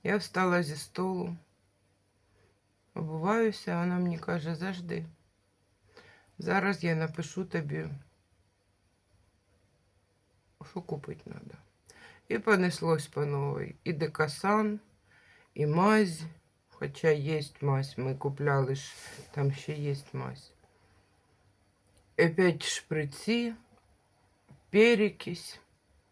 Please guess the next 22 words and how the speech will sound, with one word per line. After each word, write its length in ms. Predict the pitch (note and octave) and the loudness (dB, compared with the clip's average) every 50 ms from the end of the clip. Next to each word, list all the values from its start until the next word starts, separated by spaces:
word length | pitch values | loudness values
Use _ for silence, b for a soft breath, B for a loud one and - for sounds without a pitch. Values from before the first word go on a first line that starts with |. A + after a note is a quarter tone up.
| _ _ _ _ _ _ _ _ _ _ _ _ _ _ _ _ _ _ - - - | _ _ _ _ _ _ _ _ _ _ _ _ _ _ _ _ _ _ -20 -8 -2
Люди 240 | F#3 G3+ G3 F3 G3 | 0 0 2 2 2
добрі, 320 | F3 D#3 D#3 D#3 C#3+ D#3+ D#3+ | 2 2 0 -2 -2 -4 -4
та 140 | D#3+ F#3+ | -4 -4
що 140 | F#3 - G#3+ | -4 -6 -8
ж 120 | G3+ - - | -12 -12 -10
це 100 | - F3 | -6 -4
за 120 | F3 F#3+ | -2 0
больниця, 460 | E3+ F3+ F#3+ F#3 G3+ G#3 - - - | 2 2 2 4 4 2 2 0 -2
де 120 | D#3 E3+ E3 | -2 -2 -4
перекисі 600 | - A3 A3+ G#3+ F#3+ F3 - E3 E3 - - - | -2 0 0 0 0 0 -4 -6 -10 -8 -8 -6
нема, 300 | - D#3 D#3 D3 D3 C#3+ | -6 -4 -4 -4 -6 -6
чи, 240 | C#3+ - - - - B B B B B B B | -8 -10 -12 -12 -12 B B B B B B B
чи 140 | - F3+ | -6 -2
я 140 | F3 G3+ G3+ | 0 2 2
не 100 | G3 G3 | 2 0
понімаю. 680 | - - - F#3 F3 F3 F3 E3 D#3 D3 - - C#3+ C#3 B B B B B B B B B _ _ _ _ _ _ _ _ _ _ _ _ _ _ _ _ _ _ | 0 -2 -4 -4 -2 -2 -2 -2 -4 -4 -6 -8 -10 -14 B B B B B B B B B _ _ _ _ _ _ _ _ _ _ _ _ _ _ _ _ _ _
І 80 | - F3 | -6 -6
ще 200 | - - - G3 | -2 0 0 0
кажуть, 400 | - - F#3 F3 F3 F3+ - - | 2 2 2 2 2 0 0 -2
по 120 | - F3+ | -2 0
направленню 760 | F3 F3+ F3+ - - A3+ A#3 A3 G3 F#3+ F#3 F3+ F3+ F3+ D#3+ | 0 0 -2 0 2 4 4 4 4 4 4 4 2 2 0
безкоштовно. 880 | D#3+ F3 E3+ - - - F3 - - - - D#3+ D3 C3+ C3+ C#3 C#3+ | -2 -4 -6 -8 -8 -10 -10 -10 -10 -6 -2 -2 -2 -2 -2 -4 -6